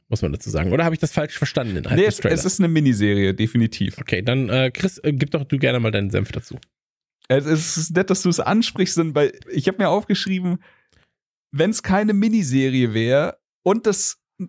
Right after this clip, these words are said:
Speaker 2: Quartal vorher rausgekommen wird, ich glaub, hier ist jetzt Release, äh, April zweiundzwanzig, stellen wir uns vor, es wird so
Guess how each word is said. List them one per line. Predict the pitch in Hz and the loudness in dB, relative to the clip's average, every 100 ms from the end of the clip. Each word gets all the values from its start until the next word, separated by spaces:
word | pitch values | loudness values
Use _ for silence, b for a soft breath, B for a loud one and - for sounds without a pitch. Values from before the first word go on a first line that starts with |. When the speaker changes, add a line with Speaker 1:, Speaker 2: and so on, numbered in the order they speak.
| _ | _
Speaker 2:
Quartal | - 180 170 - 180 208 | -2 -2 -2 -2 0 0
vorher | - 196 180 | 0 0 2
rausgekommen | 165 160 143 - 123 | 0 -2 -4 -2 0
wird, | 131 135 | 0 -2
ich | 139 | -4
glaub, | 143 | -4
hier | - 160 | 0 0
ist | |
jetzt | 160 151 | 0 0
Release, | 151 147 151 151 - - | 0 2 0 -2 -4 0
äh, | |
April | 123 92 - 156 170 180 | 0 0 -2 0 2 0
zweiundzwanzig, | - 170 165 - 160 160 - 151 151 b b | -2 0 0 0 0 0 0 -2 -2 b b
stellen | - 156 | -2 0
wir | 196 | 0
uns | 180 | -2
vor, | - 180 | 0 0
es | 165 165 | 0 -2
wird | 165 | -2
so | 156 156 151 | 0 2 0